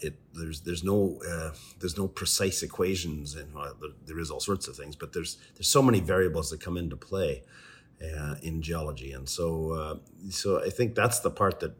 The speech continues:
truly excited me. It wasn't a matter of just knowing what numbers to put in and what equation. There's just so many other parameters that come into play with geology.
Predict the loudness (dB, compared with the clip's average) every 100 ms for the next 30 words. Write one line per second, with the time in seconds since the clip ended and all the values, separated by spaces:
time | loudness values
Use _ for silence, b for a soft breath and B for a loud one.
0 | -14 -12 -2 4 6 4 0 -2 0 0
1 | -2 -4 -4 -4 -4 -4 -4 -4 -4 -6
2 | -6 -8 -6 -6 -4 -4 -4 -10 -8 -8
3 | -8 -10 -12 -10 -8 -8 -8 -8 -6 -2
4 | 0 -2 -6 -14 -12 -6 -4 -2 -2 -2
5 | -4 -6 -8 -8 -8 -8 -12 -12 -10 -10
6 | -6 -6 -6 -8 -8 -10 -14